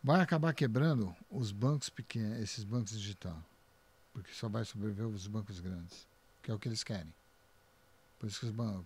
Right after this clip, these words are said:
muito banco aí tá, né? E os bancos grandes de investimentos.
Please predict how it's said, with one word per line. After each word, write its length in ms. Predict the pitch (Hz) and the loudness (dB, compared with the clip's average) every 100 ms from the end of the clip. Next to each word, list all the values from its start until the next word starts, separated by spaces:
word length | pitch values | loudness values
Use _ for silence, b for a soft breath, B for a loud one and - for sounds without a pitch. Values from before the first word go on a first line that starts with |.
| - | -4
muito 300 | 107 110 - | -2 -2 -4
banco 340 | 92 107 98 | -4 -4 -4
aí 100 | 95 | -6
tá, 300 | 95 107 101 - _ _ _ b b b b b _ | -6 -6 -8 -10 _ _ _ b b b b b _
né? 220 | - 117 - _ _ _ _ _ _ _ B B B B B | -6 -6 -8 _ _ _ _ _ _ _ B B B B B
E 80 | 117 | 0
os 220 | 147 196 | 4 4
bancos 340 | 110 123 123 - | 4 2 2 0
grandes 320 | 110 123 113 | 2 2 2
de 60 | 110 | 2
investimentos. 680 | 113 - 104 92 80 - | 0 0 0 -2 -4 -14